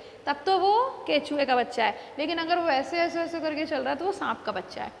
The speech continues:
क्योंकि छोटे में तो पता चलता नहीं है, इतने इतने से बहुत बार बारिश में निकलते हैं। तो ध्यान रखना, जब वो ऐसे ऐसे ऐसे आगे आगे ऐसे करके चलता होगा तो वो अर्थवॉर्म है, मतलब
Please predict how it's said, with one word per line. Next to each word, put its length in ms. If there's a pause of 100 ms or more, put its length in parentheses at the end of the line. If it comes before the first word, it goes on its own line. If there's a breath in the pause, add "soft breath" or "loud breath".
(240 loud breath)
क्योंकि 200
छोटे 280
में 120
तो 80
पता 200
चलता 360
नहीं 200
है, 60
इतने 260
इतने 140
से 100
बहुत 200
बार 160
बारिश 360
में 60
निकलते 380
हैं। 460
तो 80
ध्यान 280
रखना, 200
जब 120
वो 60
ऐसे 380
ऐसे 300
ऐसे 180
आगे 360
आगे 240
ऐसे 200
करके 240
चलता 320
होगा 240
तो 120
वो 80
अर्थवॉर्म 500
है, 100
मतलब 320